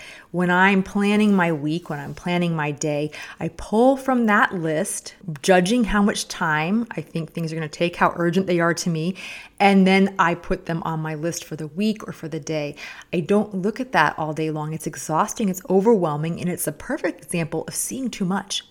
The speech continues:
My brain is not gonna be able to prioritize that huge list and see less of it. Some people's brains will be able to do that. They'll be able to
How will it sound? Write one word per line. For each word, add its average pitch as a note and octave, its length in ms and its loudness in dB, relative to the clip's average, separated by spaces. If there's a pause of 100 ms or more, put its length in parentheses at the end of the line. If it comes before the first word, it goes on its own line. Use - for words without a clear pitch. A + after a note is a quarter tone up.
(160)
My F3+ 160 2
brain A3 300 4
is F3+ 140 0
not F#3 240 2
gonna G#3 120 0
be G3+ 120 2
able F#3 240 0
to F3+ 260 -6
prioritize E3 800 -2
that D#3+ 180 0
huge G3 420 -4
list E3 360 -4
and F3 140 -4
see G3+ 240 -4
less F3 400 -2
of F#3+ 80 -4
it. - 160 -2 (320)
Some C4+ 240 -4
people's D#4 300 0
brains C4+ 300 -2
will G3+ 220 0
be A3+ 160 0
able D3+ 140 -2
to - 20 -6
do D3+ 120 -4
that. D3+ 100 0
They'll D3+ 100 -4
be G3 140 2
able G3+ 140 0
to F3+ 140 0